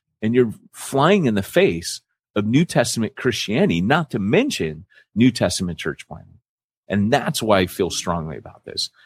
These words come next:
because I look at church planters and I think, if we had tracked together sooner, seeing what you went through, seeing why you failed, I could have helped you.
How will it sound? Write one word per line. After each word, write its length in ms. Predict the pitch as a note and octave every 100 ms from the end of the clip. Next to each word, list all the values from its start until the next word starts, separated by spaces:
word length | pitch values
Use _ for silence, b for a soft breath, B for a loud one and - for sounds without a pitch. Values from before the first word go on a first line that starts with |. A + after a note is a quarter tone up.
| b
because 220 | - F#2+
I 80 | F2+
look 280 | F2+ D#3+ G3
at 80 | E3+
church 260 | B2+ G#2+ -
planters 360 | G2+ G2 F#2
and 80 | F2+
I 80 | F2
think, 380 | - F2+ E2 - _ _ _ _
if 140 | G#2+ G#2+
we 180 | D3+ A#3+
had 160 | G3
tracked 360 | - A2 A2 A#2+
together 560 | G2 E2+ E2 F#2 A#2+ A2+ _ _ _
sooner, 540 | - - F#2 G#2 C#3+ - _ _ _ _ _ _
seeing 400 | G#2 - C3 F#3
what 260 | E3+ C3 C3+
you 80 | A2+
went 180 | G#2 G#2+
through, 160 | B2
seeing 360 | A2 - A2+ C#3+
why 200 | A#2 A2
you 160 | A2+
failed, 480 | G2 - F#2 A2 C#3+ - _ _ _ _ _ _
I 120 | G2+
could 160 | G2+ C3
have 100 | G#2
helped 280 | F2 G#2 -
you. 140 | D2+